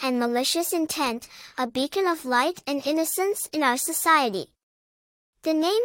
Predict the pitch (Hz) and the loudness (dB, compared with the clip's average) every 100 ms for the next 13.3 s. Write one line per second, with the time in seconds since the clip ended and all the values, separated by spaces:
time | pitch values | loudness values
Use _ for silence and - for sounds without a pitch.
0 | 494 381 277 277 339 302 285 285 269 311 | 0 0 2 2 2 0 0 0 0 0
1 | 359 - 320 311 - 311 330 - 294 269 | -2 -2 0 0 -2 0 0 -2 0 0
2 | 262 262 - 254 240 254 349 - 277 262 | 0 -4 -2 -2 0 0 0 0 -2 0
3 | - 320 311 262 247 302 - _ - - | -2 0 2 2 2 0 -2 _ -20 -18
4 | - 311 - 339 339 285 269 294 311 277 | -4 -4 -2 -2 2 2 2 0 0 0
5 | 233 254 269 349 294 269 277 277 320 - | 0 -2 0 -2 0 -2 -4 -4 -4 -2
6 | 320 277 226 240 320 392 453 - - - | 0 0 2 2 2 0 -2 -12 -14 -8
7 | - 247 254 370 415 - _ - - 254 | -4 -2 0 0 -2 -6 _ -10 -4 -2
8 | 269 320 381 381 - - - 302 330 320 | 0 0 -2 -4 -12 -20 -6 -2 0 2
9 | 285 254 165 - _ _ _ _ _ _ | 2 2 -2 -4 _ _ _ _ _ _
10 | _ _ _ _ - 320 320 330 392 415 | _ _ _ _ -2 0 2 2 2 2
11 | 403 392 320 - 294 294 294 277 262 254 | 2 2 2 0 2 4 4 2 2 4
12 | 277 330 311 277 285 311 277 285 311 262 | 4 2 2 0 0 0 0 0 2 0
13 | 214 - - | -2 -4 -16